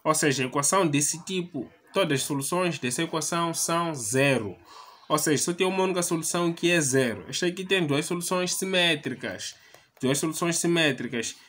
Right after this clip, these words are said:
Se uma é três, outra é menos três. Então, sai mais ou menos três, mais ou menos dois. Isso só acontece sempre que as sete tiverem sinais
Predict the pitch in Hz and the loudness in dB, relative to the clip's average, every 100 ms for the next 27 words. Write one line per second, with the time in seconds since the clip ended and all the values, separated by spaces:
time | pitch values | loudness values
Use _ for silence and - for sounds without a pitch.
0 | _ - - 156 185 202 196 190 196 185 | _ -6 2 6 6 6 2 2 2 4
1 | 139 151 175 180 175 180 180 170 165 151 | 4 0 2 2 4 2 2 0 0 0
2 | 117 117 135 135 170 175 170 143 131 165 | 0 -2 -2 -2 -2 0 0 2 0 0
3 | 170 175 180 160 135 160 147 135 165 147 | -2 -2 0 0 0 -2 -2 -2 -2 -4
4 | 123 147 143 - - 175 185 170 196 196 | 0 2 2 0 -8 -6 -2 2 4 4
5 | 180 175 185 185 170 185 190 180 170 175 | 2 0 0 0 -2 -2 -2 -2 0 2
6 | 175 170 180 175 156 131 151 165 - 170 | 2 0 -2 -2 -2 0 0 0 -2 -2
7 | 175 165 | 0 -4